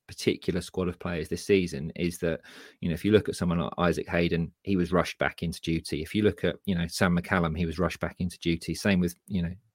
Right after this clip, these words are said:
um, Dimitris Giannoulis. You know, there, there was,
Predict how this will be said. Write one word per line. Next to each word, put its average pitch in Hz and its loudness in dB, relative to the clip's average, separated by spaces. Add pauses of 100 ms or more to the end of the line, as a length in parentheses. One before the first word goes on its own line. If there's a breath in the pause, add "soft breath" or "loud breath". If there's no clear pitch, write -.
(400)
um, 85 0
Dimitris - -2
Giannoulis. 101 2 (180)
You - -4
know, - -6 (320)
there, - 8
there 120 8
was, 113 8